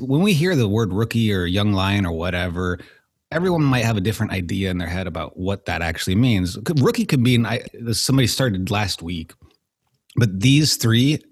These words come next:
at least, just specifically these three, they look not like rookies. They look like they've been in the ring for at least ten years. I think Gabriel Kidd has been around in the ring for almost as long as that. Is that right?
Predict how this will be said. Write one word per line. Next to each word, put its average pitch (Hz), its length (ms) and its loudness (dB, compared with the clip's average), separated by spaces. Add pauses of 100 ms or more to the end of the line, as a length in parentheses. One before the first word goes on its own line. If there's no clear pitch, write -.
(120)
at 110 140 -4
least, 139 280 2
just - 360 0
specifically 196 720 2
these 113 320 2
three, 113 420 0 (800)
they 156 160 4
look 147 360 2
not 143 240 2 (140)
like 123 260 0
rookies. 143 360 2
They 139 80 2
look 143 180 0
like 131 160 0
they've 113 140 0
been 113 160 2
in 110 80 4
the 104 80 2
ring 104 180 2
for 98 340 -4
at 98 100 -4
least 98 200 -4
ten 95 200 -2
years. 87 440 -4 (240)
I 143 40 0
think 269 180 2
Gabriel 135 260 4
Kidd 127 220 2
has 104 240 0
been 98 240 0
around 95 340 -2
in 101 160 2
the 92 80 -2
ring 92 240 0
for 87 320 -6 (320)
almost 107 360 0
as 95 200 -2
long 87 300 -2
as 90 80 -2
that. 120 240 -2
Is 110 100 -2
that 123 120 2
right? 147 300 0